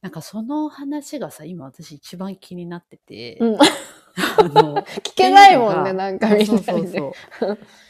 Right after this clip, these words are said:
Speaker 2: <laughs>
Speaker 1: 夫とは、
Speaker 2: うん、
Speaker 1: その、
Speaker 2: うん。
Speaker 1: 私がその、お股を切られてしまったっていうことも知ってるし、
Speaker 2: うん、
Speaker 1: それをさ、
Speaker 2: うん。
Speaker 1: 想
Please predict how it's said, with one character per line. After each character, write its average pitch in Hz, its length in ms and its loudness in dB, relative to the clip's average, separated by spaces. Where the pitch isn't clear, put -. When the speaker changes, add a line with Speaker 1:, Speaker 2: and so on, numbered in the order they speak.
Speaker 2:
<laughs> - 0 -
Speaker 1:
夫 302 400 -10
と 381 200 -10
は、 185 480 -8
Speaker 2:
う 233 100 -4
ん、 226 60 -6
Speaker 1:
そ 202 120 -12
の、 160 300 -12
Speaker 2:
う - 20 -14
ん。 208 60 -20
Speaker 1:
私 247 360 -10
が 254 120 -10
そ 233 160 -12
の、 208 460 -14
お 180 100 -10
股 214 300 -8
を 135 40 -12
切 - 180 -20
ら 240 120 -6
れ 277 100 -8
て 175 100 -14
し - 140 -18
ま 147 60 -12
っ - 80 -20
た 151 100 -14
っ - 80 -18
て 147 80 -14
い 135 60 -12
う 127 80 -18
こ 143 100 -20
と 131 120 -20
も 120 120 -20
知 135 140 -20
っ - 40 -20
て - 180 -14
る 160 100 -12
し、 131 200 -18
Speaker 2:
う - 20 -14
ん、 120 40 -20
Speaker 1:
そ 240 160 4
れ 226 120 0
を 220 100 -8
さ、 202 140 -4
Speaker 2:
う 196 40 -4
ん。 - 40 -10
Speaker 1:
想 202 220 -12